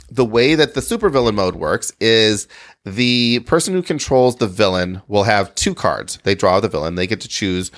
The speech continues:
which one they want to play. But there's also supervillain cards and superhero cards that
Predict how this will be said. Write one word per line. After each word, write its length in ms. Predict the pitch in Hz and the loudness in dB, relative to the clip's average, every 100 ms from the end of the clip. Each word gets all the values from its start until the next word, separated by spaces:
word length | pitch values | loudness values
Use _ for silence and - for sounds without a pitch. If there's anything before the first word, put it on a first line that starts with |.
| - | -8
which 240 | - 107 104 | -2 0 0
one 120 | 98 | 0
they 80 | 90 | 0
want 160 | 85 | -2
to 60 | 85 | -4
play. 400 | - 147 117 101 _ - - _ | 0 4 4 0 _ -20 -20 _
But 140 | 127 131 | 0 2
there's 160 | 120 - | 0 0
also 760 | 135 156 170 170 160 147 143 - _ - | 2 2 2 4 6 4 0 -6 _ -6
supervillain 600 | - 139 160 151 151 135 | -2 0 0 2 0 0
cards 400 | 131 123 123 - | 2 4 4 0
and 160 | 110 | -6
superhero 680 | - 131 107 110 - 180 139 | -4 -6 -4 -4 0 2 2
cards 560 | 117 101 90 87 87 - _ _ _ 95 | 2 2 2 2 -2 -12 _ _ _ -2
that 580 | 113 110 107 - - | 0 2 0 -4 -8